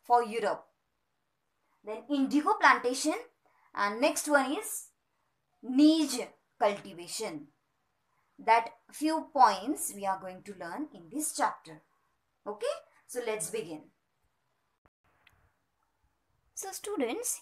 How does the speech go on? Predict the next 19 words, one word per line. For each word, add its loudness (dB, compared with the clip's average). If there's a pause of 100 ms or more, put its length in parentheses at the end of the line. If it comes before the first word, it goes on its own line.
here -2
we -8
go. -6 (1080)
So -6 (1600)
in 4
the 0 (1200)
northern 2
part, 4 (360)
already 0 (180)
Britishers -2
started 2 (1600)
their -4
system, -6 (720)
permanent -2
settlement, 0
and -6
afterward 0 (120)
Mahalwari -6
system. -12